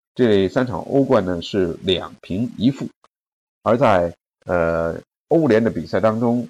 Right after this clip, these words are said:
他们之前是输给了上一场啊，上一场，打阿森纳之前的上一场是输给了萨尔斯堡，差点没法晋级。啊，另外呢，只是唯一的一场胜利呢，是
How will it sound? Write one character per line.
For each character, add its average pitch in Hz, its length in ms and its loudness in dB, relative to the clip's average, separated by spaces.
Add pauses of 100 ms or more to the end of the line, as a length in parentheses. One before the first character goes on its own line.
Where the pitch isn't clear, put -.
他 120 200 -2
们 107 460 -2
之 127 100 -10
前 101 260 -8
是 92 400 -2
输 143 340 -6
给 - 220 -8
了 82 340 -4 (120)
上 - 260 2
一 87 40 -8
场 - 120 -10
啊， - 300 -6 (240)
上 120 200 -2
一 82 40 -6
场， - 180 -14
打 95 120 -2
阿 135 100 2
森 147 100 -2
纳 135 80 0
之 135 120 -4
前 98 180 -4
的 123 80 -4
上 98 180 -4
一 85 40 -6
场 71 180 -14
是 98 180 -4
输 127 220 -4
给 - 80 -8
了 80 120 -8
萨 - 140 -6
尔 90 80 -2
斯 85 140 -8
堡， - 120 -12 (540)
差 85 280 0
点 80 140 -8
没 90 140 -6
法 110 140 0
晋 110 180 -6
级。 95 180 -10 (580)
啊， 85 420 0 (440)
另 120 180 2
外 101 180 0
呢， 92 220 -4
只 90 220 -8
是 104 320 -2 (180)
唯 110 140 2
一 151 160 -2
的 117 100 0
一 120 80 0
场 82 240 -8
胜 101 220 -6
利 98 100 -6
呢， 87 160 -8
是 90 360 -6